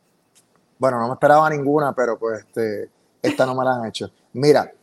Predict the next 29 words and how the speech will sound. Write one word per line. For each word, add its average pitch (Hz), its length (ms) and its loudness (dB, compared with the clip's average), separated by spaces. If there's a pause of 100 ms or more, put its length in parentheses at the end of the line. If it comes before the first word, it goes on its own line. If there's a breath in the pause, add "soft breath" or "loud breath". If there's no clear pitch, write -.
(360 loud breath)
tres 190 220 4
cosas, 135 380 4
yo 143 120 6
creo 170 100 4
que 175 160 4
más 170 180 2
o 175 60 0
menos 175 240 4
lo 160 140 6
he 156 100 6
dicho 151 200 -2
aquí. 123 300 -6 (240)
Eh, 127 680 0
estar, 160 720 4
eh, 131 340 -2 (1300)
utilizar 143 380 0
la 165 80 2
intuición, 139 540 -4 (960)
porque 131 240 -2
la, 127 260 0
la, 120 260 -2 (340)
la 139 140 0
intuición 143 580 -2
te 175 80 0
ayuda, 175 640 2 (480)
te 135 80 2
ayuda 160 360 4
a 131 640 2
aprender, 127 520 0